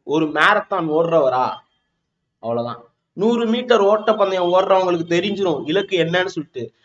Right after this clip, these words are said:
மாரத்தான் ஓடுறவங்களுக்கு தெரியாது இலக்கு எப்ப வரும்னு தெரியாது. அவங்களுக்கு ஒரு மேப் கொடுத்துருப்பாங்க, ரூட் மேப். உங்களுக்கு அதே மாதிரிதான் ஆனுவல் கேலண்டர் வரும். உண்மையிலே அதன்படி நடக்குமானா? இல்ல. ஆனா கிட்டத்தட்ட உத்தேசமாக இருக்கும்.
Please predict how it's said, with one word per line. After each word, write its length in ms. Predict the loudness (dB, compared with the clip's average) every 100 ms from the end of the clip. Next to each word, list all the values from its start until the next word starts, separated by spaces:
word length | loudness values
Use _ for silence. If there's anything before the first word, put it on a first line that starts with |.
| _ -10
மாரத்தான் 640 | -6 -2 -2 -2 -2 0
ஓடுறவங்களுக்கு 600 | 0 2 2 2 0 -2
தெரியாது 920 | 0 0 4 4 4 2 0 -4 -10 _ _ _ _ _ _ _
இலக்கு 400 | 0 0 2 2
எப்ப 460 | 2 4 6 6
வரும்னு 240 | 6 4 2
தெரியாது. 340 | 2 2 2
அவங்களுக்கு 300 | 2 2 0
ஒரு 100 | 0
மேப் 400 | 2 4 4 0
கொடுத்துருப்பாங்க, 440 | -4 -4 -2 0 0
ரூட் 260 | -2 -6 -2
மேப். 380 | -2 -2 -6
உங்களுக்கு 380 | -8 -4 -2 2
அதே 200 | 4 2
மாதிரிதான் 540 | 2 -2 0 0 0 -6 _ _ -6
ஆனுவல் 240 | 0 2 4
கேலண்டர் 420 | 4 4 2 2
வரும். 460 | 2 0 -2 -6 _ -10
உண்மையிலே 500 | -8 -4 2 4 4
அதன்படி 320 | 2 0 -2
நடக்குமானா? 600 | -2 -2 -2 -2 0 -2
இல்ல. 540 | -4 0 0 0 -4 _ _ _ _ _ _ -8
ஆனா 560 | 0 4 6 4 0 -14 _ _ _ _ _ _ _ _ _ _
கிட்டத்தட்ட 760 | -10 -8 -4 0 0 0 0 2
உத்தேசமாக 800 | 2 0 -4 -4 -4 -2 0 -2
இருக்கும். 440 | -4 -12 -18 -20